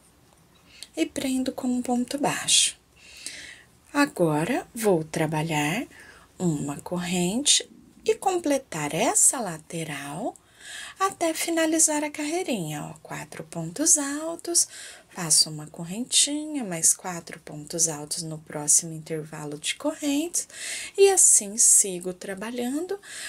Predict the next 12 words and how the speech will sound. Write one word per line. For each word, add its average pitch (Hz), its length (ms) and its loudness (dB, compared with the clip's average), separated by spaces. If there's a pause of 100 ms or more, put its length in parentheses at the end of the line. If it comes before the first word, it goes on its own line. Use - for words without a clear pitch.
(160)
até 320 460 0
finalizar 294 840 2
essa 269 280 2
carreirinha. 247 720 -6 (340)
Arremato 165 760 0
meu 175 280 2
fio 359 460 4 (120)
e 427 100 4
já 403 160 2
vou 349 220 0
ficar, 277 480 -4
então, 269 500 -2